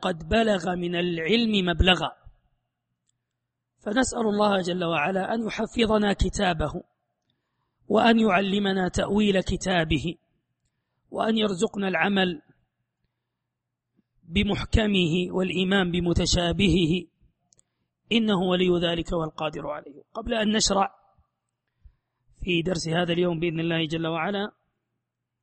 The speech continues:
آه، نسأل أسئلة بسيطة.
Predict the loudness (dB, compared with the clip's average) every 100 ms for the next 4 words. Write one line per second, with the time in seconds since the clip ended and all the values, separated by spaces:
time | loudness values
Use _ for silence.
0 | _ _ _ _ _ _ _ _ -16 -8
1 | -4 -4 -4 -4 -6 -8 -10 -10 -8 -2
2 | -2 0 -2 -2 -4 -6 -6 -6 -4 -2
3 | 0 0 0 -2 -4